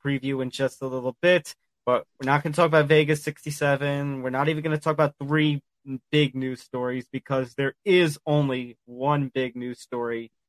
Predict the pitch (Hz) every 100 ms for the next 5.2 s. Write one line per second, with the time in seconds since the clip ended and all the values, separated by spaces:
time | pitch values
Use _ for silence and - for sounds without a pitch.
0 | _ - - 160 147 143 143 143 139 139
1 | 135 - _ _ _ _ 135 135 139 139
2 | 135 - - 151 139 135 135 165 165 165
3 | 147 147 143 127 143 143 135 139 139 143
4 | 139 135 - - _ _ _ - 170 175
5 | 170 151